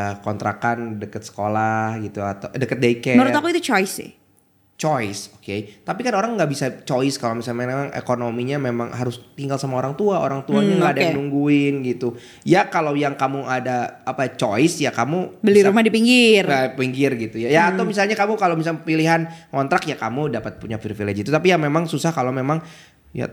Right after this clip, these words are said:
Speaker 1: orang tuanya sendiri nih, maka nggak bisa ninggalin orang tua.
Speaker 2: Hmm.
Speaker 1: Ternyata jauh dari kantor, dari daycare gitu. Nah,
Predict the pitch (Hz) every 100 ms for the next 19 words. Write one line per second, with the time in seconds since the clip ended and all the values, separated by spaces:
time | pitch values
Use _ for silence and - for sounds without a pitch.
0 | - - 117 131 160 202 233 240 247 254
1 | 262 247 240 226 220 185 214 202 180 170
2 | 160 151 151 175 170 190 180 120 120 151
3 | 143 151 165 160 151 143 139 143 147 147
4 | 143 139 135 135 135 135 143 135 135 127
5 | 117 110 113 110 107 110 113